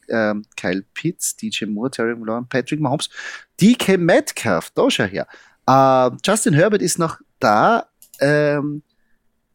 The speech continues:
jetzt, den will ich haben als meinen letzten Spieler, bevor ich in das Running Back Territorium,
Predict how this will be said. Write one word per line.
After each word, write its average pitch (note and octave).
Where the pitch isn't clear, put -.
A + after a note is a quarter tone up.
jetzt, -
den B2
will A#2
ich C3
haben G#2
als G#2
meinen G#2
letzten G2
Spieler, A#2
bevor G#2
ich A2+
in A2+
das A#2
Running G#2
Back A#2
Territorium, A#2